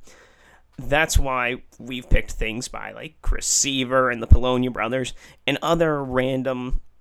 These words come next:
writers and directors. We wanna expose other people to the random shit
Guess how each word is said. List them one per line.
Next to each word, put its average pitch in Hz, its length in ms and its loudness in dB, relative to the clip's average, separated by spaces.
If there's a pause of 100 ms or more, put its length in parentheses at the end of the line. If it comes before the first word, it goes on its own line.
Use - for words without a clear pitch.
(240)
writers 123 460 -2
and 120 80 -2
directors. - 580 -8 (460)
We 151 280 -2
wanna 185 220 -6
expose 127 640 -4 (100)
other 131 280 -2
people 135 340 4
to - 140 2
the 113 160 -4
random 123 540 -2
shit - 420 -6